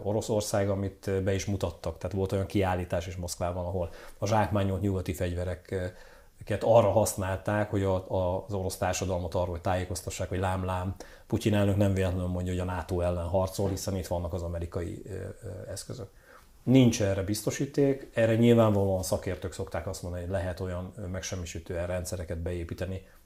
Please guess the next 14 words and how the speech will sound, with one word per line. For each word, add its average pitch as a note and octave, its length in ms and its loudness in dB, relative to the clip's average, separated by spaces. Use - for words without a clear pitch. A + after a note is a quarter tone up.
ez E2+ 160 -2
mese. F2 500 4
Tehát, G2 440 -2
ö, F#2+ 200 0
egy-egy A2+ 520 8
támadás F#2 560 2
során, A#2 680 0
vagy G2 200 2
egy-egy, F#2+ 640 0
ö, F2+ 320 -2
repülőgép, F#2+ 800 -2
vagy D#2+ 140 -8
korszerű F2+ 400 -4
technológia F2 960 -6